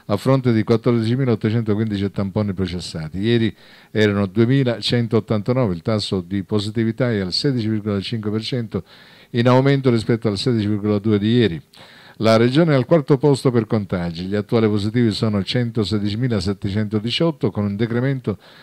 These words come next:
di duemilaottocentoventotto casi, guariti sono cinquemiladuecentosessantasette, sette le vittime che portano il totale dei decessi a undicimilaottocentosessantaquattro.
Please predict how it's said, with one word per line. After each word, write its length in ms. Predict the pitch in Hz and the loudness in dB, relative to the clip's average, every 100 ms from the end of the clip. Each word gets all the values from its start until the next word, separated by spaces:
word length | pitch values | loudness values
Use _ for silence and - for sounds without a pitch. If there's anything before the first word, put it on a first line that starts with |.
| - | -20
di 240 | - 117 117 | 0 4 4
duemilaottocentoventotto 1160 | 117 147 131 110 110 117 117 104 104 110 - | 4 2 2 2 0 0 2 0 0 -2 -2
casi, 400 | 107 123 92 82 | -2 -2 -2 -4
guariti 400 | 87 104 120 104 | -4 -2 -2 -4
sono 260 | 92 107 95 | -6 -6 -6
cinquemiladuecentosessantasette, 1700 | - 123 120 131 127 101 101 107 104 98 - 117 131 123 160 135 117 - _ _ _ | -8 -8 -6 -4 -2 -2 -4 -4 -4 -4 -4 -6 -6 -4 -4 -4 -8 -8 _ _ _
sette 480 | - - 160 143 139 | -6 2 2 4 2
le 100 | 113 | 4
vittime 400 | 120 143 - 120 | 4 2 2 0
che 140 | 98 101 | 2 0
portano 380 | 127 120 110 | 0 0 -2
il 80 | 101 | -4
totale 360 | 92 107 117 104 | -2 -2 0 -2
dei 220 | 98 98 | -2 0
decessi 480 | 104 104 131 - 107 | -2 -2 -4 -4 -4
a 40 | |
undicimilaottocentosessantaquattro. 2250 | 110 117 113 135 156 117 101 117 104 131 117 98 107 95 131 123 107 82 69 67 - 76 | -4 -4 -4 -4 -2 -2 -2 -4 -4 -4 -4 -6 -6 -6 -6 -6 -6 -8 -12 -14 -18 -20